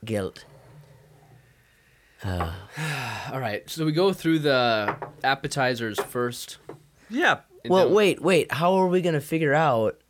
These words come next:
Speaker 1: w-, like, the different foods that we had and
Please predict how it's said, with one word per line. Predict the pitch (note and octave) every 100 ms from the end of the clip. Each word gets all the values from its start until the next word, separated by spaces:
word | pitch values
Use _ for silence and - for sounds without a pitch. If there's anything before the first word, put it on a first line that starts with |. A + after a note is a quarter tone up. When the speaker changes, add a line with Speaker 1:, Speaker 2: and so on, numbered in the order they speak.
| _ _ _ _
Speaker 1:
w-, | B2 A#2+ - _ _ _ -
like, | C3 A#2+ - - -
the | C#3
different | C#3 D#3 A#2+
foods | - D3+ B2+
that |
we | A2+ A2
had | C#3+ D3 G#2 F2 - -
and | A#2 G#2